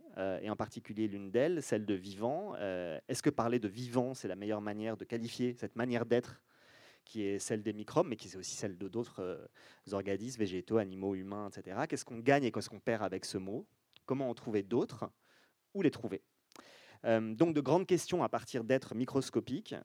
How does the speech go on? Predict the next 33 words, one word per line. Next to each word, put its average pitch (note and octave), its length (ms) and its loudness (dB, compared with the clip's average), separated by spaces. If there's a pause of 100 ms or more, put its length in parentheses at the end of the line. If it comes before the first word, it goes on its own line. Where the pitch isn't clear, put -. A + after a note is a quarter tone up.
(140)
c'est - 220 4
le C#3+ 100 -2
sens D#3+ 520 0 (240)
que B2 80 6
voudrait A2+ 340 4
avoir, A2+ 420 4 (300)
euh, F#2+ 220 2
cette - 340 -6
discussion. A2 800 -8
Euh, F#2 400 -4 (120)
une A2+ 200 2
heure B2 140 6
sera F#2 220 -8
pas C3 200 -4
de A2+ 100 -2
trop. - 320 -6 (1040)
Euh, A#2 640 -2
alors D#3+ 180 6
partons B3+ 420 4 (140)
vraiment F3 460 6
du, B2+ 200 0
du, A2+ 400 2
du, G2 420 -2
du, G2 180 -4
de A2+ 100 10
la, A2 220 6
de G2+ 80 4
la G#2 120 6
base. C3+ 600 6
Euh, A2 200 2
tous A#3 120 4
les G3 120 12
deux, B2+ 260 6